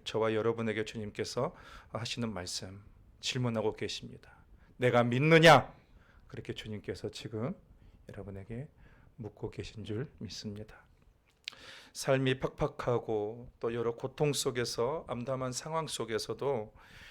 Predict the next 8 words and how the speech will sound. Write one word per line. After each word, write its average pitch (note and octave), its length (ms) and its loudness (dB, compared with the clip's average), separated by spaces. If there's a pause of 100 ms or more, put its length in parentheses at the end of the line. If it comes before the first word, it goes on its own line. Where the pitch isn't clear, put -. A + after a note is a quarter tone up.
(180)
이 A#2+ 60 -6
부활 C#3+ 380 4
소망을 C#3+ 480 -4
가지고 B2 640 -8
힘을 E3 380 -2
얻고 A#2+ 420 -4
이겨내는 B2 680 -2
성도들이 C#3 680 -4